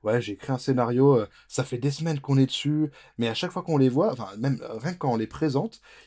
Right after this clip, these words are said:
ils sont en train de faire la fête. T'en as un qui déclame des poèmes moisis. Et c'est pour ça, en fait, que je me suis dit, euh, enfin, je, après, peut-être que je me trompe, mais c'est vrai que je, je me suis dit, ça, c'est peut-être mal écrit, mais, euh,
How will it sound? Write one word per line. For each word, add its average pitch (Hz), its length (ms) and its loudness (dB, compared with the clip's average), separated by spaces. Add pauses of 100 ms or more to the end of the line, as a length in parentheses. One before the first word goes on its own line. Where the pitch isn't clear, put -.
ils 117 80 -8
sont 117 100 0
en 110 60 -2
train 131 180 0
de 131 60 -4
faire 170 180 0
la 135 100 4
fête. 170 360 2 (240)
T'en 123 160 2
as 135 60 6
un 165 100 6
qui - 180 -10
déclame 151 420 2
des 139 140 6
poèmes 147 360 8
moisis. 147 460 4 (340)
Et - 80 -6
c'est - 180 -6
pour 135 120 -4
ça, 175 100 0
en 165 120 -2
fait, 135 160 0
que 131 120 0
je 113 100 -4
me 117 80 0
suis 120 200 -6
dit, 165 220 -2
euh, 113 180 4 (440)
enfin, 117 160 -4
je, 117 80 -10 (120)
après, 131 280 -2
peut-être 147 240 -2
que 135 80 -4
je 131 100 -2
me 139 80 2
trompe, 147 320 -6
mais 110 100 -6
c'est - 140 -8
vrai 143 140 0
que 143 100 -8
je, 110 160 -8
je 120 120 -10
me 120 60 -4
suis 123 140 -10
dit, 175 160 -6 (580)
ça, 139 200 -8
c'est 139 180 2
peut-être 185 380 -2
mal 123 160 0
écrit, 143 440 -4 (380)
mais, 131 300 2
euh, 104 320 0